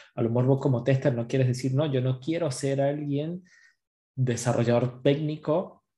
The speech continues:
porque a mí me gusta el testing", y yo qui-, además yo he hecho entrevistas de personas que dicen, "Che, ¿sabes qué? Todo bien con la tecnología, pero yo me quiero centrar en evaluar la calidad del software. Y yo utilizo las herramientas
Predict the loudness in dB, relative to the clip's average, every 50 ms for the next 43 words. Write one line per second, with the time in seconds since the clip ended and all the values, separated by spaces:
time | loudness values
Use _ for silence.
0 | _ -6 -6 -4 -4 -4 -2 0 0 0 0 0 0 -2 -2 0 0 0 0 2
1 | 0 -2 -2 -2 -4 -4 -2 -2 -4 -4 -2 -2 -2 0 0 2 4 4 4 4
2 | 4 4 2 2 2 0 0 0 0 0 -2 -2 0 0 0 0 0 -2 -6 -4
3 | -4 -4 -2 -2 -4 -2 -2 -2 -2 -2 -6 -10 -14 -20 -20 -20 _ -8 -6 -4
4 | 0 0 0 0 0 0 0 0 0 -2 -8 _ _ _ _ _ _ _ _ _
5 | _ _ _ 4 4 6 6 6 4 2 2 0 0 0 0 -2 -4 -4 -4 -4
6 | -4 -4 -4 -2 0 2 2 2 0 0 0 0 0 -2 -2 -2 -2 0 0 0
7 | -2 -4 -8 -6 -2 0 0 0 0 0 -2 -2 -2 -2 -2 -2 -2 -2 -2 0
8 | 0 2 2 0 0 -2 -10 -16 _ _ _ -20 -18 _ -4 -2 -2 0 0 0
9 | 0 2 4 6 6 6 6 6 2 0 -2 0 4 4 4 4 2 -4 -8 -8
10 | -8 -8 -12 _ _ _ _ _ _ _ _ _ _ _ _ 0 2 4 4 4
11 | 6 6 8 8 8 8 8 6 6 6 6 6 6 6 6 6 6 6 4 4
12 | 4 4 4 4 2 4 4 4 4 4 2 0 2 2 2 2 2 -2 -6 -16
13 | _ _